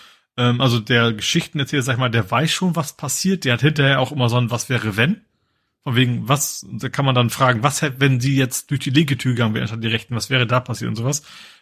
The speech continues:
Wo er sich dann aber sagt, okay, folgende Frage werde ich euch nicht beantworten, wo ihm Leute fragen, was passiert denn als nächstes? Und sagst so, „Ich spoilere euch hier nicht.“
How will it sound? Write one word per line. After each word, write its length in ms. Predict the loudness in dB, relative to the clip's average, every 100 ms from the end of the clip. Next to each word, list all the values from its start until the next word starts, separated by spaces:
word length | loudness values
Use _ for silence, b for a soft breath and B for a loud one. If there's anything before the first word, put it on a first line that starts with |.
| _
Wo 100 | 4
er 60 | 4
sich 100 | 4
dann 120 | 4
aber 120 | 4
sagt, 240 | 4 2 -2
okay, 320 | 0 0 0
folgende 360 | -2 2 4 4
Frage 320 | 4 2 2
werde 60 | 2
ich 100 | 4
euch 80 |
nicht 160 | 2 2
beantworten, 480 | -2 -2 2 2 2
wo 80 | 2
ihm 160 | 2
Leute 240 | 2 2 0
fragen, 380 | 0 0 0
was 160 | -2 -2
passiert 300 | -2 -2 -2
denn 60 | -2
als 180 | 0 2
nächstes? 480 | 4 2 -2 -6 _ _ _ -4
Und 80 |
sagst 160 | -4 -4
so, 80 | -6
„Ich 160 | -8
spoilere 480 | -10 -6 0 4 4
euch 180 | 2 -2
hier 120 | -4
nicht.“ 280 | -4 -6